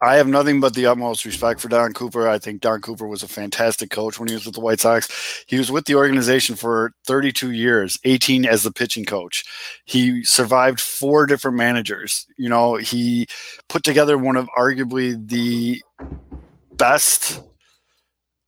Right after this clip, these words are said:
oh five playoff pitching runs we'll ever see. Not only just that year, like, we'll ever see with the complete games and, uh, only losing one. But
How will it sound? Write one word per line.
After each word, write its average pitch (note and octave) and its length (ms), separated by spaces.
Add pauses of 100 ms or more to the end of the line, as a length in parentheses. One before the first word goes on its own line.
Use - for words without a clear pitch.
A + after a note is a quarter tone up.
(280)
oh B2+ 200
five B2+ 800 (400)
playoff B2+ 520
pitching B2 420
runs A2+ 600 (100)
we'll A#2+ 460
ever B2+ 300
see. - 380 (220)
Not B2 260
only C3 280
just A#2 220
that A#2+ 160
year, A#2 180
like, A#2 240
we'll C3 220
ever B2+ 240
see G2 240
with G2 220
the A2+ 100
complete A#2+ 400
games A#2 640
and, G#2+ 400 (520)
uh, G#2+ 240
only A#2+ 300
losing A#2 420
one. G2+ 400
But A2 280